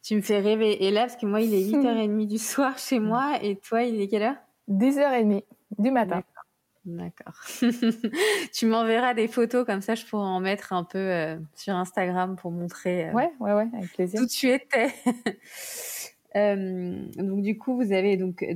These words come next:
Speaker 1: vous avez eu, euh, ce projet donc de voyage et en même temps de bébé, et t'es
Speaker 2: Mm.
Speaker 1: tombée enceinte, et, euh,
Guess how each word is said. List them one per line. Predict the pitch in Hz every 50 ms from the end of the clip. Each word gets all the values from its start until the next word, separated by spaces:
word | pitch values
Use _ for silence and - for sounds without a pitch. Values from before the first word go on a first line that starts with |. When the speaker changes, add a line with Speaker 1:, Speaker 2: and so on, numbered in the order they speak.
| 170 170 -
Speaker 1:
vous | 180 196 190
avez | 185 180 185 190
eu, | 190 190 185
euh, | 175 170 175
ce | - - 185
projet | 180 - - - 190 175 196 196
donc | 185 185 180 170 -
de | 170 170 165 175 170 170
voyage | 165 170 185 185 190 196 196 190
et | 190
en | 170
même | 160 160 170 180 175
temps | - 185 190
de | 170 175
bébé, | 170 165 185 180 160 196 226 320 440 - _ _ _ _ _ _ -
et | 180 180 180 175 170 170 165
t'es | - 175
Speaker 2:
Mm. | 247 254
Speaker 1:
tombée | 180 180 180 175
enceinte, | 170 175 175 - - 190 392 403 - - - -
et, | - 175 170 170 170 165
euh, | 165 160